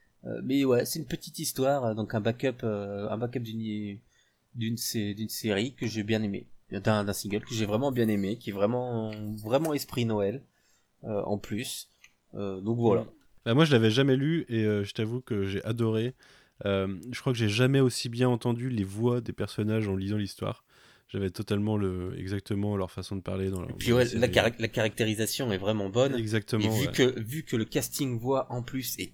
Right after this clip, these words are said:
Speaker 1: très très bon dans la série de, de, de deux mille douze, moi, la, euh, Mikey, j'entends Greg Cipes à chaque fois, hein. Euh,
Speaker 2: Mm.
Speaker 1: bon,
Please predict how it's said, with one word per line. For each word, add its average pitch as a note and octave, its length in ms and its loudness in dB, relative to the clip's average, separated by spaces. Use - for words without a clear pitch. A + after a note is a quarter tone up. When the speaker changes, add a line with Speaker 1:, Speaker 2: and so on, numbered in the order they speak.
Speaker 1:
très B2+ 340 2
très - 280 -4
bon A#2 320 -2
dans G#2 160 -2
la F#2+ 60 -8
série G2+ 400 -4
de, F#2 140 -6
de, F2 520 -4
de G#2 140 -4
deux G2+ 140 -2
mille G2 120 -4
douze, C3+ 200 -2
moi, A2 140 4
la, G2 100 6
euh, F2+ 600 0
Mikey, G2+ 480 0
j'entends A#2 300 -2
Greg F#2 200 -4
Cipes F#2 280 0
à B2 220 2
chaque - 280 -2
fois, A#2 320 -2
hein. - 40 -10
Euh, A2+ 320 -4
Speaker 2:
Mm. A1+ 400 -12
Speaker 1:
bon, F2 120 -12